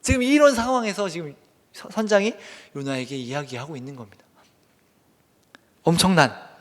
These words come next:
곧 이제 배가 침몰할 상황이고 죽기 직전의 상황이라는 겁니다. 지푸라기라도 잡고 싶은 심정입니다. 하지만 요나는 아무런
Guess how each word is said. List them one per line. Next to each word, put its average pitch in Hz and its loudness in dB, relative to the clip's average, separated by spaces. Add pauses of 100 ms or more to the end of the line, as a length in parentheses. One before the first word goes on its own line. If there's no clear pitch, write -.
(600)
곧 294 0 (280)
이제 214 -6
배가 180 -2
침몰할 190 -4 (500)
상황이고 185 -2 (1080)
죽기 165 -2
직전의 120 -4 (220)
상황이라는 123 2
겁니다. 95 -6 (1160)
지푸라기라도 202 12
잡고 151 4
싶은 - 2
심정입니다. 139 0 (380)
하지만 226 12
요나는 196 12
아무런 160 6